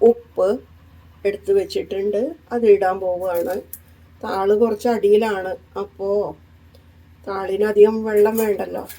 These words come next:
അപ്പോൾ ഇതിന് കുറച്ച്, ഇതിലൊരു പാത്രം വെള്ളം ഒഴിക്കാൻ എഴുതിയിരിക്കുന്നത്.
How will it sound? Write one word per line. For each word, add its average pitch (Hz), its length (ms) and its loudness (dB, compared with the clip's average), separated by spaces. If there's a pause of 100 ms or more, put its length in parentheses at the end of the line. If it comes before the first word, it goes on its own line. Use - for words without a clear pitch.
(580)
അപ്പോൾ 202 200 -4
ഇതിന് 202 260 2
കുറച്ച്, 247 680 0 (1600)
ഇതിലൊരു 220 680 0
പാത്രം 233 380 -4
വെള്ളം 226 260 -2
ഒഴിക്കാൻ 214 460 0
എഴുതിയിരിക്കുന്നത്. 190 880 0